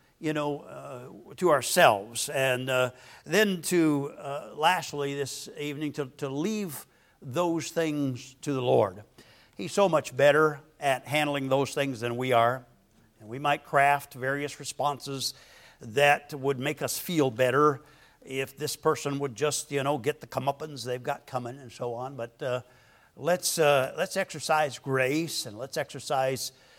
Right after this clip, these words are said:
um, restraint. Let's ask the Lord to help us to, uh, respond with the motivation in mind that for Christ's sake, as Christ forgave me,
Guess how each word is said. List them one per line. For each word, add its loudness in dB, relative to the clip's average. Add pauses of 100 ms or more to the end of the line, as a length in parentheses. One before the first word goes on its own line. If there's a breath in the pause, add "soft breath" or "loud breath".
(240 soft breath)
um, 0
restraint. 2 (180)
Let's -12
ask 0
the 2
Lord 10
to 0
help 4
us 6 (500 soft breath)
to, 2
uh, 6
respond 6 (580 soft breath)
with 0
the 4
motivation 8
in -2
mind 2
that 4 (640)
for 4
Christ's 6
sake, 4
as 0 (400)
Christ 6
forgave -2
me, -2